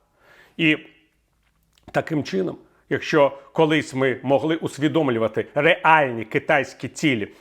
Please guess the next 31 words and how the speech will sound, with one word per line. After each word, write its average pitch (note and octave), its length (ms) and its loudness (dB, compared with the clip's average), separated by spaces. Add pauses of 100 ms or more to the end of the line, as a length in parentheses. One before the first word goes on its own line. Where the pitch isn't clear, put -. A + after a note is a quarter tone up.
(180)
у D#3 240 2
російсько-українській C#3+ 1160 -2
війні B2+ 420 -2 (120)
по D#3 140 6
якихось C#3 540 -4
сигналах D3+ 920 -2
з - 120 -18
Пекіну, C3+ 440 -4 (440)
чи D#3 280 2 (400)
по D#3+ 100 4
тому, D3+ 300 2
як, C#3+ 480 0
е, C3+ 260 2 (280)
приватно D#3+ 520 4
висловлюються C3 680 0
китайські C#3+ 520 -2
чиновники, F#3 520 0
які C3+ 180 -4
підкреслюють, D3+ 540 -2
що D3 120 -4
вони C#3+ 220 0
не D#3 180 2
дадуть D#3 420 0
Росії C3+ 400 0
можливості D3 500 0
програти C3+ 640 2 (220)
цю C#3+ 220 0 (100)
несправедливу C3+ 640 -2
війну. A2+ 240 -8 (100)
Так G#2 160 -2
зараз, F#3 540 -4